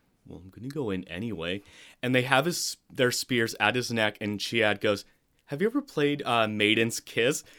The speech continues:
And Perrin just goes, "Maybe another time." And they're all <laughs> cracking up, and Perrin's like,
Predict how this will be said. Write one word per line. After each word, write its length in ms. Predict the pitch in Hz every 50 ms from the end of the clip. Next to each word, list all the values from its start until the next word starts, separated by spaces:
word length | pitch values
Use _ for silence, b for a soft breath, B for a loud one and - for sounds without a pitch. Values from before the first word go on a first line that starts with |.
| B B B B
And 180 | - 160 165 -
Perrin 320 | - 185 170 180 190 196
just 160 | 185 196 196
goes, 220 | - 190 170 - - -
"Maybe 220 | 185 202 220 214 190
another 300 | 151 123 107 110 117 113
time." 380 | - - 117 104 104 107 107
And 100 | 110 107
they're 140 | 101 117 117 -
all 300 | 127 117 110 113 120 -
<laughs> 0 |
cracking 540 | - - 127 110 101 107 110 - 117 104 101
up, 220 | 95 107 107 - - -
and 360 | 113 107 107 104 101 101 107 B B B B B B B B B B B _ _ _ _ _
Perrin's 340 | - 127 117 117 117 -
like, 200 | - 120 104 -